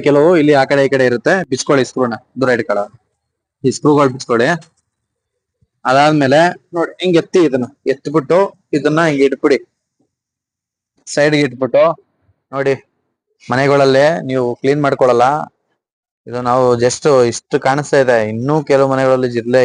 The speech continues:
ಗಿರ್ಲೆ ಎಲ್ಲ ಬಿದ್ದೋಗಿರುತ್ತೆ. ದಯವಿಟ್ಟು ನೀವು ಕ್ಲೀನ್ ಮಾಡ್ಕೊಳ್ಳಿ. ನೋಡಿ ಎಷ್ಟಿದೆ ತೋರಿಸ್ತೀನಿ ನಿಮ್ಗೆ. ನೋಡಿ ಎಷ್ಟು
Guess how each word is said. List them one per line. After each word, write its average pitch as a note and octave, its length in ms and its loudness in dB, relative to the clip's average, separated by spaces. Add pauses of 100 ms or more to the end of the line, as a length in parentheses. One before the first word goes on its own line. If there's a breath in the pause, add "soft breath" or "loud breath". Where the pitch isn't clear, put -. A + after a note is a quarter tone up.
ಗಿರ್ಲೆ B2 240 0 (120)
ಎಲ್ಲ A#2+ 220 2 (120)
ಬಿದ್ದೋಗಿರುತ್ತೆ. A#2+ 560 0 (720)
ದಯವಿಟ್ಟು B2 500 2
ನೀವು A#2+ 180 2 (440)
ಕ್ಲೀನ್ B2+ 280 -2
ಮಾಡ್ಕೊಳ್ಳಿ. A2+ 380 0 (580)
ನೋಡಿ A#2 160 0 (100)
ಎಷ್ಟಿದೆ B2 300 -2 (100)
ತೋರಿಸ್ತೀನಿ A#2 380 -2
ನಿಮ್ಗೆ. A2 240 -2
ನೋಡಿ A2 140 -2 (1120)
ಎಷ್ಟು - 240 -6